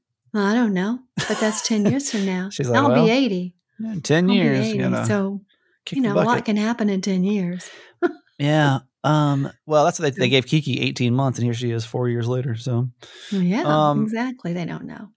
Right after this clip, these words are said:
Speaker 2: they, uh, my mom brought up a good point, though, and I don't know if this has always been a thing, uh, when it comes to going to the doctor, but I, not just me and not just my mom,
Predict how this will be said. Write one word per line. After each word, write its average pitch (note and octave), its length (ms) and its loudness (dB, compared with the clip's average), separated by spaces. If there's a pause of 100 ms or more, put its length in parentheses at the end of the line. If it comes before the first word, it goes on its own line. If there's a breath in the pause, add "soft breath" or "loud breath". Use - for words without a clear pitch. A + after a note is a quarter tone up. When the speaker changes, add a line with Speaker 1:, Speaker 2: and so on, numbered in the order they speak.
(100)
Speaker 2:
they, A#3 540 2
uh, D#3 420 4 (300)
my F3+ 100 2
mom F4 240 2
brought F4 140 4
up F3+ 100 0
a - 20 -4
good E3+ 160 -2
point, D3 280 2
though, - 220 -8
and D3+ 160 -4
I C#4 100 4
don't G4+ 200 0
know D#3 380 4
if C#3+ 80 -8
this C#3 140 0
has B2 180 -6
always G#3 340 2
been A3 140 -4
a G#3 60 2
thing, G#3+ 540 0 (200)
uh, E3 240 2
when F3 160 -2
it D#3 100 -8
comes G#3 500 2
to E3 200 0
going D#3+ 240 2
to D3 80 -2
the C3 40 -6
doctor, C#3 340 2
but C3+ 180 -2
I, B3+ 400 2
not A#3+ 320 4
just G3 180 -2
me D3+ 380 4
and B2+ 80 2
not F3 160 4
just E3+ 140 -2
my C3+ 100 6
mom, A#2 640 0